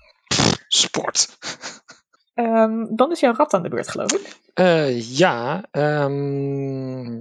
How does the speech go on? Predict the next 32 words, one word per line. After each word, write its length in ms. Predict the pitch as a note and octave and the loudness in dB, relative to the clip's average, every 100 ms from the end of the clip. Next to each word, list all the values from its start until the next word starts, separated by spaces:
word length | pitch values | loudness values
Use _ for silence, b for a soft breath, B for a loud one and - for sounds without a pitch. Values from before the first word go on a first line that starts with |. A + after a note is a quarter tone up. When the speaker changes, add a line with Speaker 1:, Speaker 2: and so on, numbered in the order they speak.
| A#2 | -12
Speaker 1:
moest 160 | A2+ | -16
ik 100 | - - | -16 -16
ook 100 | - | -18
even 160 | - | -14
kijken 320 | - A2+ - | -10 -10 -12
hoe 100 | - - | -16 -16
nou 240 | - - | -14 -16
dat, 300 | - - - B2 | -20 -20 -12 -12
eh, 360 | - G#2+ G#2+ G#2+ - | -10 -12 -12 -14 -14
ook 100 | - | -12
weer 200 | - E2+ | -10 -10
was. 520 | D#3 F#3 F#3 F3+ - - | -6 -4 -2 0 0 -2
Die 640 | - D3 C#3+ D3 C#3+ - b b b b | -8 -8 -8 -10 -10 -14 b b b b
kon 260 | _ - - | _ -12 -10
aanvallen 480 | D3+ B2 - C3 B2+ | -10 -10 -10 -10 -12
met 240 | A#2 A#2+ - | -14 -16 -18
een, 200 | - - | -16 -14
eh, 1160 | - - E2 - - - C#2 C#2+ D2+ D#3+ D#3+ C#3 - | -14 -12 -14 -14 -14 -12 -10 -8 -8 -10 -10 -12 -12
D 280 | C3 - - _ _ _ _ _ - | -10 -10 -14 _ _ _ _ _ -6
tien, 460 | D#3+ D3+ C#3+ C3+ | -4 -2 0 0
haalt 380 | B2 B2 C#3 - _ _ | 0 -2 -2 -6 _ _
uit 880 | F3+ F#3 G3+ G3+ G3 - - - - D3+ | 2 4 6 6 4 0 -4 -4 -6 -8
met 840 | C#3+ C#3 C#3 C3 - - - - _ B B B B B B _ _ _ | -8 -6 -6 -6 -2 -2 -2 -8 _ B B B B B B _ _ _
een 260 | - A#2 A#2 | -12 -10 -6
D 280 | C#3 - - | -4 -4 -6
twintig 440 | D3 C#3+ - - | -6 -6 -8 -14
plus 300 | - G3+ - | -12 -8 -6
vijf, 760 | - G#3 G#3+ G#3 G#3+ G3 - - | 0 2 2 2 -2 -4 -8 -8
dus 320 | - D2 - | -6 -6 -6
dat 440 | C3+ C#3 - - - | -6 -6 -6 -12 -6
is 880 | C#2 C#2+ C#2 C#2 C#2 C#2 - - - | -2 -2 0 -2 -2 -2 -4 -8 0
tien. 300 | C3 B2 | 2 2